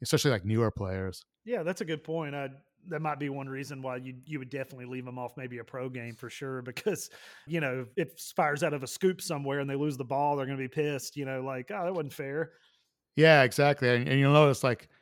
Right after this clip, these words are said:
Speaker 1: in Avengers, Keith put in a subway, but he did, did something unique, pretty unique, where there's a, you can see the ball in the subway, you know, it's got a window in the play
Speaker 2: Sure.
Speaker 1: field, so you can see the balls in there, which I thought was great, 'cause then people know, "Oh, I shot it in that thing and it went over there, and I'm watching it come to where it's gonna get fed back to me."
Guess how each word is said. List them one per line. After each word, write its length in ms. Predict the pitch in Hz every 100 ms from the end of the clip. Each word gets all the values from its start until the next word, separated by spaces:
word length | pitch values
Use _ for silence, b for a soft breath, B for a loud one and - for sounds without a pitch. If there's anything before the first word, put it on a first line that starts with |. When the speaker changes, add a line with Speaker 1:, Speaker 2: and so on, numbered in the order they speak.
| _
Speaker 1:
in 100 | 127
Avengers, 520 | 120 110 135 120 110 -
Keith 460 | - 127 107 - _ _ _
put 140 | - 123
in 60 | 107
a 80 |
subway, 400 | 101 131 110 110
but 160 | 107 110
he 160 | 104 123
did, 200 | 113 -
did 160 | 113
something 260 | - 117 107
unique, 480 | 101 104 117 - - b b b
pretty 180 | - 139
unique, 400 | 120 120 131 -
where 360 | 113 110 104 - b b
there's 180 | 139 117
a, 80 | 135
you 100 | 131
can 140 | 117
see 280 | 98 - 170
the 120 | 190
ball 220 | 113 107 101
in 60 |
the 60 | 98
subway, 440 | - 107 92 92
you 60 | 92
know, 160 | 98 110
it's 140 | -
got 180 | 117 104
a 40 |
window 440 | 98 135 160 107 98
in 80 |
the 80 | 98
play 220 | - -
Speaker 2:
Sure. 80 | 123
Speaker 1:
field, 260 | 113 98 90
so 80 | 107
you 60 |
can 120 | 104 104
see 160 | 127
the 80 | 101
balls 340 | 92 107 110
in 60 | 98
there, 120 | 98
which 140 | 95 98
I 80 | 104
thought 200 | 107 98
was 120 | 92
great, 400 | - 104 113 -
'cause 240 | 98 90 _ b b b
then 220 | - 139 123
people 280 | 135 123
know, 240 | 107 120 117
"Oh, 40 |
I 80 | 139
shot 280 | - - 143
it 80 | 131
in 140 | 131
that 260 | 120 170 165
thing 220 | 127 117
and 80 | 110
it 80 | 113
went 180 | 135 127
over 220 | 117 107
there, 320 | 117 135 113
and 100 | 107
I'm 180 | 107 110
watching 440 | 123 135 - 113
it 100 | 110
come 240 | - 117 110
to 100 | 104
where 160 | 110
it's 120 | 110 -
gonna 140 | 110
get 200 | 107 -
fed 300 | - 120 110
back 300 | 110 123 -
to 80 | -
me." 240 | 95 87